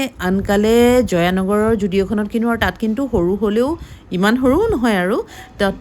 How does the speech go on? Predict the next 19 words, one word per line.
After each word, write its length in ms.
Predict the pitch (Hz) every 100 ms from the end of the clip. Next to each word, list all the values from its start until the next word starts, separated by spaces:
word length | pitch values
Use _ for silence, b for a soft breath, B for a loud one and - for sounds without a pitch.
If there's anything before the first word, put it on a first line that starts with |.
| -
কিন্তু 200 | 240 247
তথাপি 360 | 254 - 247 247
ইয়াতকৈ 360 | 202 190 - 285
সৰু। 260 | 294 262 226 B B B
আৰু 140 | 254
তাতে 160 | 233 285
মোৰ 180 | 311 339 349
কালেকশ্যনবিলাক 680 | 339 226 233 - 285 285 294
মই 120 | 294 247
বিচাৰি 420 | 202 - 208 226
পাওঁ 220 | 180 175 - -
আৰু 200 | - 208 214
গতিকে 300 | 190 226 262
তাতে 220 | 190 220
গৈ 140 | 233
মই 140 | 240 226
ডিচিশ্যন 420 | 185 202 180 214
ল'লোঁ 240 | 220 220 214
আজি 200 | 190